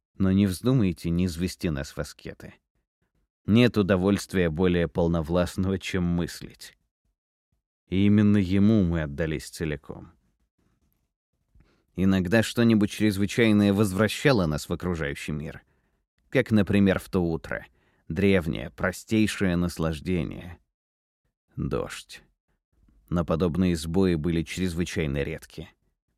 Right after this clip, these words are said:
Все бессмертные способны сохранять полнейшее спокойствие. Один, помню, никогда не поднимался даже на ноги.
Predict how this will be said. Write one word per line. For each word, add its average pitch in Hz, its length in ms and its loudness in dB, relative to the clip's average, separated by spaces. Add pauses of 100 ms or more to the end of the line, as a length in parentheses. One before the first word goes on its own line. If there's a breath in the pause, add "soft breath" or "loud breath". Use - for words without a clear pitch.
Все - 200 -4
бессмертные 98 720 2
способны 98 500 0
сохранять 98 560 0
полнейшее 95 540 0
спокойствие. - 760 -14 (680)
Один, 110 400 2
помню, 110 320 6
никогда 101 540 4
не 90 160 2
поднимался 87 720 -2
даже 80 320 -4
на 82 180 -4
ноги. 69 400 -12